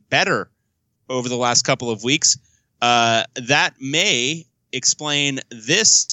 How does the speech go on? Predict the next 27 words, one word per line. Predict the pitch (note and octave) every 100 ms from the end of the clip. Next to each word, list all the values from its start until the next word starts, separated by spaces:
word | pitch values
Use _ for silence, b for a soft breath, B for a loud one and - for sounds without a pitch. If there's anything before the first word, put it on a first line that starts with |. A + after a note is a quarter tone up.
| -
line, | B2 A#2 G#2 G#2 B2+
which | B2 B2
has | - B2+ -
Arizona | C#3+ D#3+ D3+ C#3+ E3+ D3+
favored | D#3 A#2 A2+ A#2+
by | G2
four | F2 - A#2+ A#2+ C3 C#3 D#3 _ _ _ _
points | - - C3+ - _ - - - _
at | G2+ G#2
home | A2 C#3+ A#2+ F2+ F2+ G2 _
against | G2+ F#2 F#2 -
Colorado. | A2 A2+ D3 G2+ C#2+ B B B B
Uh, | A#2 A#2+ G2
I |
don't | C3+ D#3
think | E3 D3+
we |
have | C3+ -
any | B2+ C#3+ F3+ G3
clarity | - - D3 B2+ A2 B2 C#3+ _
on | A2+ A2+ A2+
Laviska | A2+ A2+ - C#3
Shenault's | - C3 G2+ -
situation, | A#2+ - A2 F#2 A#2+ D3 - _
um, | G2 F#2+ F#2+ F#2+ F2+
his | G#2 A2 G#2
injury, | G#2 G2 G#2 G#2 G2+